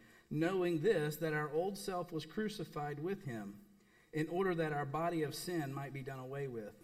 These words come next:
so that we would no longer be slaves to sin. For he who has died is freed from sin. Now, if we've died with Christ, we believe that we shall also live with him."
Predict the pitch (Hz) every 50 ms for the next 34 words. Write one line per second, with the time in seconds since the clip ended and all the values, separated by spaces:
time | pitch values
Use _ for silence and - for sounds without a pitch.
0 | - - _ _ _ _ _ _ _ _ _ _ - - 170 165 156 156 131 139
1 | 151 175 196 185 165 147 151 160 165 160 156 147 139 135 131 135 127 135 123 -
2 | - 131 127 127 123 - 127 123 - - 170 175 151 120 113 113 - - - -
3 | - - _ _ _ _ _ _ _ _ _ - 160 143 143 165 175 156 165 160
4 | 151 151 143 131 135 - 156 175 180 156 135 131 131 131 139 139 139 - - -
5 | 131 131 135 131 135 139 - 135 131 - - 190 185 170 127 107 107 107 - -
6 | - - _ _ _ _ _ _ _ _ _ _ _ _ - 156 156 151 196 202
7 | 202 160 - 180 170 180 202 214 196 190 165 - - - 156 139 131 139 147 143
8 | - 165 170 170 180 175 175 165 131 123 131 127 143 135 131 143 139 135 - 156
9 | 139 139 147 156 165 - - - 113 113 113 120 131 131 - - - - 147 160
10 | 156 123 110 117 123 135 - - - - - - _ - - - - - - -
11 | _ - 156 170 165 160 - 135 110 104 104 98 101